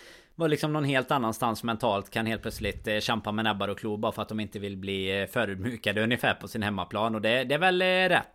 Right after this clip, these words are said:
när man är en professionell fotbollsspelare, men jag tror ju att, eh, vårat recept egentligen är att gå all out attack mot Villa. Inte bara för att, eh, jaga målskillnad, utan alltså för att det också är vårt bästa sätt att kunna vinna matchen på egentligen.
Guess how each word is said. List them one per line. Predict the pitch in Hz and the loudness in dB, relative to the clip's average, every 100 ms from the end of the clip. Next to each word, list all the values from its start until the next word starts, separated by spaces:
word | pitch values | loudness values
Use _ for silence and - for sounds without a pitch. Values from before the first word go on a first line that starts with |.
| - | -6
när | 123 | -2
man | 117 117 | 0 0
är | 117 | 0
en | 117 | -2
professionell | - 117 - 123 101 | -4 -8 -6 -4 -4
fotbollsspelare, | - 110 104 - 95 90 92 | -6 -8 -10 -6 -4 -4 -4
men | 98 | -4
jag | 92 | -6
tror | - 143 | -4 0
ju | 107 | 2
att, | 104 - - | 2 0 -2
eh, | 107 | -2
vårat | 110 101 95 | 0 0 -2
recept | 107 104 104 - | -6 -6 -6 -4
egentligen | 104 90 104 101 | -6 -4 -8 -4
är | 101 110 | 0 0
att | 160 | 0
gå | 165 135 127 | 0 0 0
all | 113 | 2
out | 107 113 | 0 -2
attack | 101 101 87 - | -2 -2 -2 -8
mot | 95 98 117 | -10 -10 -4
Villa. | 107 90 90 92 87 | -4 -2 -2 -2 -2
Inte | 131 113 104 | -4 -4 -2
bara | 147 165 104 | 0 0 0
för | - 104 | -2 -2
att, | 98 - 113 | -2 -4 -4
eh, | 101 98 95 82 110 | -2 -2 -4 -6 -4
jaga | 110 110 | -4 -2
målskillnad, | 120 113 92 90 101 139 | -2 -4 -6 -8 -6 -4
utan | 127 127 | -4 -6
alltså | 117 - 123 | -6 -4 -6
för | 113 147 | -4 -4
att | 139 | 0
det | 139 | -2
också | 110 123 | -2 -4
är | |
vårt | 110 110 - | -2 -4 -4
bästa | 107 - | -6 -6
sätt | 95 101 - | -6 -6 -6
att | 95 | -10
kunna | 110 104 | -6 -4
vinna | 107 98 | -2 -2
matchen | 95 85 101 | -6 -6 -8
på | 95 | -4
egentligen. | 143 139 - 95 90 | -2 -2 -6 -8 -8